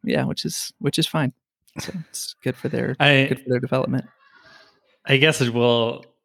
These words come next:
Speaker 2: still be a little bit different when you're finally back in the, in the house, right? I mean, it's still
Speaker 1: Yeah. Yeah.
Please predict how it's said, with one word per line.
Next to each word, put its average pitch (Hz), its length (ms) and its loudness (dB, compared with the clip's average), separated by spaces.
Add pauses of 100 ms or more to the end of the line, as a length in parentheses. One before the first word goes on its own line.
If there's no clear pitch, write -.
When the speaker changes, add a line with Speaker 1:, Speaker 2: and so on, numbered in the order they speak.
(680)
Speaker 2:
still - 460 0
be 127 140 0
a 127 60 4
little 131 240 6
bit 123 160 4
different 113 320 4
when 107 120 6
you're 107 100 6
finally 104 320 2
back 101 260 0
in 98 100 0
the, 104 280 -6
in 98 100 -6
the 98 80 -4
house, 98 360 -6
right? 101 220 -2
I 98 100 -4
mean, 95 220 -4
it's 110 120 -12
still 104 360 2
Speaker 1:
Yeah. 117 180 6 (480)
Yeah. - 300 -2